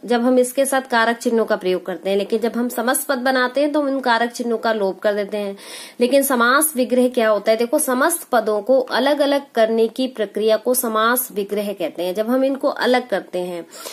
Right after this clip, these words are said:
यानी कि समस्त पद को टुकड़े, जैसे हमने, अगर आपने पढ़ी हो संधि, संधि क्या होती है? संधि दो वर्णों का परस्पर मेल होता है, जबकि समास दो या दो से अधिक शब्दों का मेल होता है।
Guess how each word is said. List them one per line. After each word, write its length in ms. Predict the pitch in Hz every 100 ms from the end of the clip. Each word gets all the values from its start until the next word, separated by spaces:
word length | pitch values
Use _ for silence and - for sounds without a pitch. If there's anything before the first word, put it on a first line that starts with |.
| - -
यानी 160 | 247 269
कि 120 | 311
समस्त 380 | 311 269 311 -
पद 160 | 269 247
को 200 | 294 302
टुकड़े, 300 | 277 254 247
जैसे 240 | 262 294
हमने, 320 | 277 277 285
अगर 260 | 277 262 269
आपने 320 | 262 233 262
पढ़ी 240 | 254 247
हो 160 | 247 269
संधि, 440 | 269 240 214 208
संधि 360 | 226 247 240 285
क्या 180 | 277 285
होती 360 | 277 262 262
है? 200 | 277 269
संधि 500 | 269 254 240 220 285
दो 220 | 247 247 254
वर्णों 320 | 240 247 254
का 120 | 254
परस्पर 460 | 247 220 220 247 233
मेल 280 | 214 220
होता 240 | 233 226 233
है, 120 | 240
जबकि 260 | 240 - 247
समास 480 | 247 226 233 247
दो 300 | 233 247 262
या 140 | 269 247
दो 180 | 233 226
से 160 | 254
अधिक 220 | 226 202
शब्दों 320 | - 202 190 214
का 140 | 226
मेल 200 | 220 214
होता 200 | 202 202
है। 300 | 196 196 -